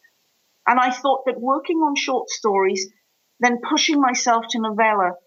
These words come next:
would be a good way to work up those writing skills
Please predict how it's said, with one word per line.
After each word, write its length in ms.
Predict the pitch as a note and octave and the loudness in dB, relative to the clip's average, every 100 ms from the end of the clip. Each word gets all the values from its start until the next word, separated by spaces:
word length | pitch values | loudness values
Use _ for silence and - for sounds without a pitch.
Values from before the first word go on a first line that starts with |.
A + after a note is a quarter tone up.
| _ _ - | _ _ -2
would 220 | B3 G3 | -2 0
be 160 | C4 | 0
a 60 | A#3+ | 0
good 320 | G3+ B3 B3+ | -2 -2 -2
way 580 | G#3 B3+ F4 A3+ F3 G3+ - _ _ | 0 2 2 0 -2 -6 -12 _ _
to 100 | B3+ | -2
work 420 | A3 A3+ A#3 A#3 | 0 2 2 2
up 140 | A#3+ A3+ - | -2 -2 -2
those 360 | A3+ G#3+ G#3+ G3 | 0 0 -6 -2
writing 420 | G3+ G3+ A3+ G#3 | -2 -2 -4 -4
skills 600 | - A3 G3 F#3+ F#3+ | -2 0 2 0 -2